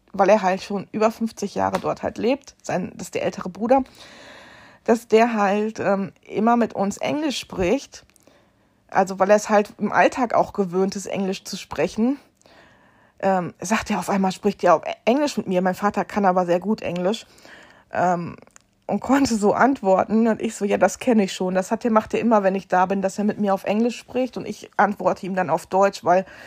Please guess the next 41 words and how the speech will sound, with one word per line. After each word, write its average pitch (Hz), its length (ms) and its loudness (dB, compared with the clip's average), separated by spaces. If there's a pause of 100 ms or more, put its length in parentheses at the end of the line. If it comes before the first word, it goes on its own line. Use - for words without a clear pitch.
(220)
ich 196 140 -8
in 196 120 -4
der 190 100 2
deutschen 190 340 0
Sprache 190 340 -4
sicherer 180 440 0
bin. 180 180 -2
Aber 180 160 4
ich 175 80 -4
verstehe 196 400 -6
schon, 233 220 -2
was 180 160 0
er 202 80 0
mir 196 160 0
erzählt 214 420 0
und 170 140 -8
so, 156 140 -8
ne? 180 240 -2 (840)
Das - 160 -4
war 208 140 8
sehr 226 100 6
lustig. 233 380 0
Mein 226 100 6
Vater 220 300 2
so, 208 180 -2
„Echt? 254 300 4
Das 220 120 -2
ist“, 233 220 -2
<laughs> 220 260 2
ich 185 140 -8
sag, 208 140 0
„Ja, 226 180 2
na 254 100 2
ja, 240 140 2
der 214 140 2
lebt 214 240 -2
jetzt - 340 -8 (420)
fünfzig 226 520 -4
Jahre 233 320 4
da, 196 240 2
ne? 196 420 -2